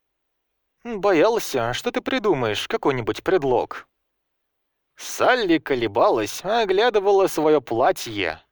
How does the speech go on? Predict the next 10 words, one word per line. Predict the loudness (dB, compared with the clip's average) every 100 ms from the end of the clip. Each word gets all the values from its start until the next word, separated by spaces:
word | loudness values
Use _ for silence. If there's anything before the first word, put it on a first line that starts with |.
| _ _
потом, | 0 0 2 2 2 -4
наконец, | -4 -4 -2 -4 -2 -4 -4 -8
произнесла: | -6 -2 0 0 -4 -6 -8 -4 0 0 0 -6 _ _ _ _ _ _ _ _ _ _ _ -6
«Ладно, | -2 2 0 0 -4 -4 -4
так | -4 -4 -4
и |
быть». | -2 -4 -4 -14 -16 _ _ _ _ _ _ _ _ _ _
Улыбка | -2 2 2 2 -2 0 2
её | 4 4 2
была | 4 4 6 4 4